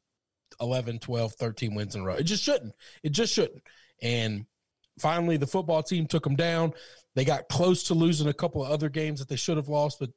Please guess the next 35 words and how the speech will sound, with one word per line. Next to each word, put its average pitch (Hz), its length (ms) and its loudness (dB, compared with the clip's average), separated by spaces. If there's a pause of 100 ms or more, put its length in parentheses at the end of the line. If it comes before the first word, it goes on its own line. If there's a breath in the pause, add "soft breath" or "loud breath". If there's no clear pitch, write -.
(180)
they 160 140 2
found 170 320 0
ways 185 240 0
to 185 80 -2
win. 175 420 2
Gotta 135 180 -2
give 156 160 -2
'em 165 100 -6
credit 151 240 -2
for 147 120 -4
that. 143 260 0 (800 soft breath)
I, 127 100 -2 (180)
I 127 80 -4
think 156 240 -2
now 151 640 -2
that 143 340 -2
the 123 400 -6
air 151 420 -2
is 135 220 -2
out 143 180 2
of 139 60 2
the 135 80 0
balloon, 143 500 2
I 123 60 0
think 131 240 -6
the 120 80 -10
balloon 117 400 -2
begins 107 360 -4
to 120 120 -6
leak 107 300 -6 (120)
quickly. - 680 -12 (920 loud breath)
So 104 340 0
I 113 140 0
will 98 160 -4
take - 420 -2